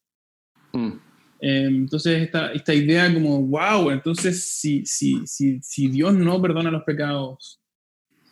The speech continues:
Speaker 2: qué difícil es acceder a la salvación". Y, y creo que todavía queda, a pesar de este perdón y esta, de este alivio, ¿no? Eh, es, es una invitación a la salvación gratuita, pero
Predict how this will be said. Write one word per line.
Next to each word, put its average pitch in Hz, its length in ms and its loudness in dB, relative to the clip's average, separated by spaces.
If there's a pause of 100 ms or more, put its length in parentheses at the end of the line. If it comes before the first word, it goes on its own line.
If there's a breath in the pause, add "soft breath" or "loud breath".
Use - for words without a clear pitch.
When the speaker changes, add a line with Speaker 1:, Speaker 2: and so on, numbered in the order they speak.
(160)
Speaker 2:
qué 170 100 6
difícil 214 580 4
es 131 60 -4
acceder 131 340 -4
a - 20 -2
la 127 60 -4
salvación". 131 480 -4
Y, 156 200 -2
y 151 40 2
creo 185 200 4
que 196 120 4
todavía 180 420 4
queda, 180 400 4
a 151 80 -4
pesar 165 380 2
de 170 180 4
este 170 260 0
perdón 151 460 2
y 165 60 4
esta, 147 580 -2 (1200 loud breath)
de 135 80 2
este 151 180 2
alivio, 143 540 8
¿no? 160 340 6 (280 loud breath)
Eh, 131 500 2
es, 160 220 -2
es 147 100 2
una 151 180 4
invitación 165 1000 4
a 135 380 -2
la 135 100 -2
salvación 147 400 2
gratuita, 165 500 4
pero 147 260 2